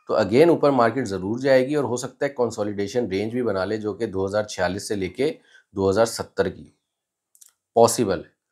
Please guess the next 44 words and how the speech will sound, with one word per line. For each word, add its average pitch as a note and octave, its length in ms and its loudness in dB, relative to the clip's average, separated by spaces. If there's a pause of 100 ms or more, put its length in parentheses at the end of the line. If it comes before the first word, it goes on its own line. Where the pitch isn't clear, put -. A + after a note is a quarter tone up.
(920)
तो G2 560 0
ये A#2+ 240 4
इस - 140 -2
वक्त C#3+ 220 2
का D3 120 0
सिनेरियो A2 460 2
गोल्ड F#2+ 300 0
का A2+ 100 2
हमारे B2 260 4
पास। C#3 220 4
अच्छा, G#2 220 -4
यूरो A2 300 4
ने D#3 140 4
भी D#3+ 100 4
अप E3 140 4
मोमेंटम D3 360 2
बनाया, C#3 240 4
लेकिन D3 200 0
यूरो A2+ 260 2
की C3+ 120 -4
सेलिंग B2+ 360 0
में B2 100 2
है G2+ 220 0
हम, B2 240 -4 (460)
ठीक F#2+ 200 -10
है, A#2+ 200 0 (460)
और F#2 300 0
यूरो C3 480 4
कंट्रोल A#2+ 500 2
के B2 140 -4
अंदर G#2 340 -2
ही F2 140 -4
है। D#2 120 -12
यूरो A2 300 0
का B2+ 140 0
जो B2 420 0
रेजिस्टेंस G#2 400 -6
बन G#2 160 -2
रही A2 180 -2
थी A#2 220 -2
वन G#2 220 -2
पॉइंट A2 300 -2
वन G2+ 200 -2
ज़ीरो G2 340 -2